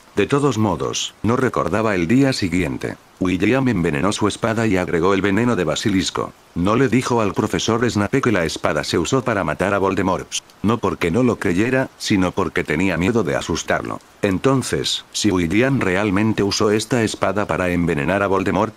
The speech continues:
el profesor Snape tampoco era inocente. Después del almuerzo, William le pidió a Hermione que le escribiera a Rita, pidiéndole que visitara el cementerio de Little Angleton por la noche. "Grandes noticias allí".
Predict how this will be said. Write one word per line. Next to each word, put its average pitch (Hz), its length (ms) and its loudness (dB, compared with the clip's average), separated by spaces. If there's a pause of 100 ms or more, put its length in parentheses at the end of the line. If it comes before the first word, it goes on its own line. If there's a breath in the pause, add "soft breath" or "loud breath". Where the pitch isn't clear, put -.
(140)
el 92 160 0
profesor 110 580 0
Snape 101 340 0
tampoco 95 520 -2
era 117 160 2
inocente. 82 580 -2 (220)
Después 101 460 0
del 131 160 2
almuerzo, 104 640 -2
William 101 540 2
le 107 100 0
pidió 104 340 2
a 110 100 0
Hermione 101 460 2
que 104 100 -2
le 82 140 0
escribiera 104 560 0
a 101 60 -2
Rita, 120 420 -2 (100)
pidiéndole 104 560 0
que 101 120 0
visitara 87 500 -2
el 85 160 0
cementerio 98 640 0
de 90 120 2
Little 95 280 0
Angleton 85 440 -2
por 101 180 -2
la 90 100 2
noche. 90 360 -4 (220)
"Grandes 104 440 0
noticias 113 560 0
allí". 82 260 -4